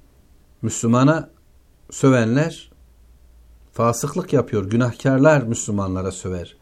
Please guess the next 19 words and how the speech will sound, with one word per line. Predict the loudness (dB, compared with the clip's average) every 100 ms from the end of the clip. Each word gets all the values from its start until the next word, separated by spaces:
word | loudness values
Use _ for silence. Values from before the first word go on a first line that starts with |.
| _ _ _ _
Müslümanca | -10 -2 2 4 4 2
bir |
hayata | -2 0 -2 -2 -4 -4 -8
kim | -4 -4
sövüyorsa | -2 -2 2 4 2 -2 -8 -8 -14 _ _ _ -12
bu | -10
fasıklıktır. | -6 -4 -4 -2 -2 -2 -4 -10 -12 _ _ _ _ _ _ 0
Hele | 4 4
ki | 2 0
savaşa | 2 4 4 2 0 -2
kalktıysa | -2 -2 -2 -8 -6 -6 -6
bu | -6
kafirlerin | -2 -2 -2 -2 0 0
işidir. | -2 -6 -10 -12 -12
Müslüman, | -12 -4 -2 -2 -4 -12 -14
Müslümanla | -12 -6 -4 -2 -4 -2
böyle | -2 -2
savaşır | -2 -2 -4 -6 -4
mı? | -4